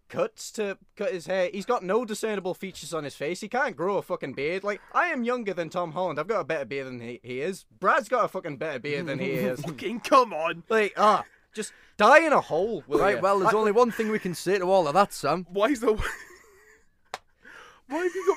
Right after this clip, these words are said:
Speaker 3: got Rowley Jefferson on the screen?
Speaker 2: It, it, he's
Speaker 1: Oh.
Speaker 2: like a cue now. He's a, he's a reaction.
Speaker 1: That's, you know what? I s-
Speaker 3: Wait, you played
Speaker 2: Hmm.
Speaker 3: something?
Speaker 2: Yeah.
Speaker 3: Oh, I didn't hear it.
Speaker 2: Oh, well, we'll all sit in silence. We'll have it one more time. Third one for the listeners.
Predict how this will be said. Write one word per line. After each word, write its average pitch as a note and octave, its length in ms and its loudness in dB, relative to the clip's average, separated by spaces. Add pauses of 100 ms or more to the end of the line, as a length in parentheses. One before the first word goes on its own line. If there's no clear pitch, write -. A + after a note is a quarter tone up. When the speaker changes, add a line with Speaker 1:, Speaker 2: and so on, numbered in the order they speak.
Speaker 3:
got F#4+ 80 4
Rowley E4+ 260 2
Jefferson D4+ 520 -2
on G#3+ 140 -4
the A3+ 140 -2
screen? F#3+ 420 -4 (500)
Speaker 2:
It, D#3+ 200 -6
it, F3+ 100 -4 (100)
he's F#3 120 -4
Speaker 1:
Oh. - 20 -2
Speaker 2:
like G3+ 140 -4
a - 20 -12
cue G#3 320 -4
now. C#3 200 -6
He's E3+ 140 -8
a, C#3+ 320 -6
he's D3+ 140 -8
a D#3+ 60 -6
reaction. D#3 520 -8 (260)
Speaker 1:
That's, C#4 200 -4 (120)
you C#4 120 -18
know D#4+ 80 -12
what? C#4+ 160 -4
I - 140 -10
s- - 120 -16
Speaker 3:
Wait, G3 140 -2
you B3+ 100 -6
played C#4 280 -4
Speaker 2:
Hmm. G4 60 -4
Speaker 3:
something? C3 400 -8
Speaker 2:
Yeah. D#4 240 -8 (240)
Speaker 3:
Oh, F#3 140 -8
I D3+ 140 -6
didn't E3 180 -6
hear E3+ 160 -4
it. A3 80 -6
Speaker 2:
Oh, A3+ 80 -6
well, F#3+ 140 -4
we'll F#3 100 -2
all F#3+ 80 -2
sit - 140 -12
in E3 60 -14
silence. C3+ 340 -4
We'll C3+ 100 -4
have A#2+ 80 -14
it B2 40 -8
one B2 100 -6
more A2+ 160 -6
time. B2 280 -10
Third C#3 300 -4
one A#2+ 160 -6
for A#2 80 -16
the A2+ 60 -10
listeners. E3 340 -14